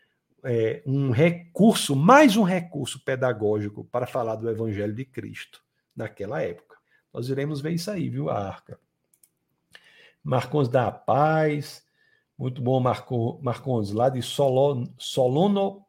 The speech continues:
Sono-, Solonópole, deve ser, no Ceará. Seja muito bem-vindo. Daniel diz, "O pastor, os sinais que estamos vendo nos mostra a volta de Jesus estar próxima." Rapaz, eu acho que sim, né? Se você me perguntar,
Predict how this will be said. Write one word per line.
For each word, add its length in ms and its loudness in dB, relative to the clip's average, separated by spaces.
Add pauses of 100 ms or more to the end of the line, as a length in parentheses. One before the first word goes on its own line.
(160)
Sono-, 640 0
Solonópole, 1300 4
deve 240 -2
ser, 280 -6
no 220 -4
Ceará. 720 0 (340)
Seja 240 -4
muito 200 -6
bem-vindo. 680 -2 (480)
Daniel 340 0
diz, 180 -4
"O 60 -8
pastor, 540 0
os 100 -8
sinais 320 -2
que 60 -10
estamos 340 -4
vendo 320 -4
nos 160 -2
mostra 320 4
a 20 4
volta 200 2
de 100 0
Jesus 220 -4
estar 160 0
próxima." 580 0 (800)
Rapaz, 920 -2 (340)
eu 240 2
acho 300 2
que 100 -2
sim, 380 -2
né? 200 -2
Se 120 -12
você 80 -2
me 140 4
perguntar, 840 0